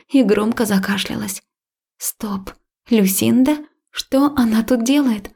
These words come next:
Как вообще тут оказалась? Весь её вид так и кричал о том, что драконице бы самой прилечь рядом и отдохнуть. Мозг наполнился огромным количеством вопросов,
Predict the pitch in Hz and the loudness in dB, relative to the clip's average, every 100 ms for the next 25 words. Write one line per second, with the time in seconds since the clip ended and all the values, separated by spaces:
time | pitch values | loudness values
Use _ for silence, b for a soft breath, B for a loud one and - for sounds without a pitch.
0 | _ _ - 302 285 254 247 - 330 330 | _ _ -2 0 2 2 2 2 2 2
1 | 208 214 247 240 254 226 - - _ _ | 0 0 2 2 2 -2 -8 -12 _ _
2 | _ _ 294 285 277 247 226 220 233 254 | _ _ 2 4 4 2 2 2 2 0
3 | - B - 254 240 254 247 240 277 240 | -4 B -4 0 0 0 -2 0 0 2
4 | 196 220 247 233 - 226 220 220 214 220 | 0 2 2 2 2 2 2 0 0 2
5 | 247 240 214 226 220 247 247 294 262 226 | 2 2 2 2 2 2 4 4 4 2
6 | 208 196 220 214 190 208 233 233 226 262 | 2 2 0 2 0 0 0 0 0 -2
7 | 285 254 233 B B _ _ _ 247 247 | 0 0 -2 B B _ _ _ 2 4
8 | 262 - 233 190 220 208 208 208 214 190 | 2 2 0 2 2 2 0 0 0 0
9 | 214 233 226 202 202 202 196 208 220 220 | 2 2 2 2 0 0 0 -2 -2 0
10 | 233 233 247 233 - - | -2 0 0 0 -2 -6